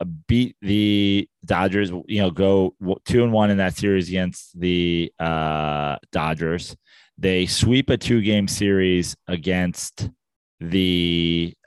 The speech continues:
uh, Texas Rangers.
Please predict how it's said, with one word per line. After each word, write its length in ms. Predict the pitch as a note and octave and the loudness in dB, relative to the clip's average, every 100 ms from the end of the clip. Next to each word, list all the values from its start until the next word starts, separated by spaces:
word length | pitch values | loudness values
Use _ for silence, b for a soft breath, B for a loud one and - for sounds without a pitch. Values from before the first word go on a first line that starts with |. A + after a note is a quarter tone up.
| - | -8
uh, 720 | E2 D#2+ D#2 D2+ D2 C#2+ C#2 C2 _ _ _ _ _ | -4 -2 -2 -2 -4 -4 -6 -8 _ _ _ _ _
Texas 380 | - A#2+ - A#2+ | 0 0 0 0
Rangers. 580 | G2 E2+ F2 G#2+ - | 0 0 -2 -4 -6